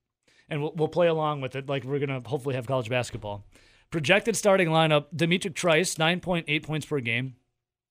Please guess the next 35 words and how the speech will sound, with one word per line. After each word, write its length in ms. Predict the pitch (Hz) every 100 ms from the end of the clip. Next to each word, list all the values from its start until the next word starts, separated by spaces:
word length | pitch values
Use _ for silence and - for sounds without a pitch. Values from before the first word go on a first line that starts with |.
| -
Brad 280 | 127 151 165
Davison, 360 | 151 160 - 156
nine 160 | 147
point 160 | 135 143
nine 180 | 135 139
points 220 | 143 -
per 120 | 127
game. 280 | 107 113 123 _ _ _
Aleem 380 | 156 151 180 175
Ford, 340 | 151 143 156 151
eight 160 | 147
point 180 | 135 131
six 160 | 185 -
points 200 | 131 -
per 120 | 117
game. 300 | 104 110 120 _ _ _ _ _ -
Reavers, 1000 | 117 131 135 147 170 180 180 170 139 -
Nate 200 | 160 170
Reavers, 280 | 170 170 160
thirteen 360 | - 190 175 190
point 200 | 165 143
one 180 | 180 214
points 240 | 165 143
per 80 | 143
game, 260 | 139 139 151
and 100 | 143
then 100 | 139
Micah 240 | 143 135
Potter, 380 | 135 135 123 104 _
ten 180 | - 147
point 220 | 131 120
one 260 | 120 104 101 _
points 200 | 127 -
per 120 | 113
game. 280 | 107 104